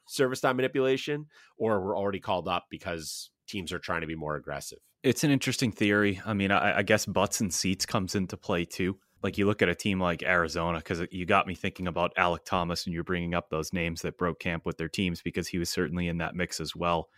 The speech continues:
Speaker 2: Arizona is sitting there with a sixty-four team W R C plus. By the way, first on that, that list, the Cleveland Guardians. So, so how about
Speaker 1: Yeah,
Speaker 2: that?
Speaker 1: that's
Speaker 2: But
Speaker 1: right.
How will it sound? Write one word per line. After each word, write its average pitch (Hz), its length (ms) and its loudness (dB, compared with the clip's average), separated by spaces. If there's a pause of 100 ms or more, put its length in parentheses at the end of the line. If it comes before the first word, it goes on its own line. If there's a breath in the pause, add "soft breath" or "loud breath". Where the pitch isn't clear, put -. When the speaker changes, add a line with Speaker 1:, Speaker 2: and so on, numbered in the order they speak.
(380 soft breath)
Speaker 2:
Arizona 95 520 6
is - 360 0
sitting 92 380 2
there 82 240 0
with 80 200 -6
a 82 40 -4
sixty-four 87 840 -2
team 85 340 -4
W 82 320 -4
R 82 120 0
C 80 160 -8
plus. 78 460 -2 (460)
By 107 160 10
the 104 80 8
way, 87 320 6
first 104 360 6
on 107 120 6
that, 104 220 6 (240)
that 101 180 4
list, 120 340 4 (420)
the - 80 -6
Cleveland 85 380 0
Guardians. 85 480 2
So, 80 220 -6
so 98 260 2
how - 0 -
about 131 80 8
Speaker 1:
Yeah, 135 280 10
Speaker 2:
that? 87 140 4
Speaker 1:
that's 107 100 -2
Speaker 2:
But 95 120 4
Speaker 1:
right. 135 260 6